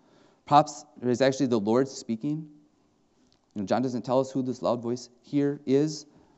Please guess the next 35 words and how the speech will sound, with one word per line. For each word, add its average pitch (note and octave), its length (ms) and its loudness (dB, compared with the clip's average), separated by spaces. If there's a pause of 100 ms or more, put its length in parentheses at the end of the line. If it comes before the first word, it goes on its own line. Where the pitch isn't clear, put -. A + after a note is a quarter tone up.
(140)
although G#2+ 140 -2
I G2+ 60 2
tend A#2+ 180 -2
to A2+ 40 -4
think A2 200 -6
this A2 120 -2
is A2+ 120 -2
actually A2+ 220 -4
the G#2+ 100 -2
Lord A#2 260 0
making C3+ 240 -4
this C3 140 -6
declaration. C#3 680 -4 (1000)
In E3+ 60 -6
the G2 40 -4
text, D3+ 380 2
the - 80 -8
Lord, D3+ 420 2 (460)
I A2+ 60 -12
think, E3+ 360 -6 (180)
declaring D#3 460 0
with A2+ 80 0
a A2 60 -4
loud C#3 340 4
voice, D3 500 -2 (180)
saying, D#3+ 520 0 (380)
"Behold, E3 840 10 (1000)
the E3 100 6
dwelling G3 600 8
place G3+ 320 8
of C3+ 160 0
God E3+ 460 6 (280)
is A3+ 340 4
with G#3+ 480 6
man." C#3 680 2